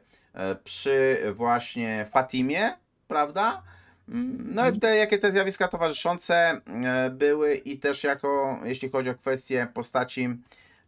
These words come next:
Speaker 1: Maryi. Oddaję tobie głos i zamieniam się w słuch jednocześnie.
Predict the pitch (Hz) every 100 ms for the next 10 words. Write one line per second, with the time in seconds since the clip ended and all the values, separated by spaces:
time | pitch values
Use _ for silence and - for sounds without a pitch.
0 | 107 139 160 139 92 110 131 127 120 110
1 | 101 127 147 151 - - 107 120 123 -
2 | 107 113 131 123 120 117 - 110 101 87
3 | 87 82 - -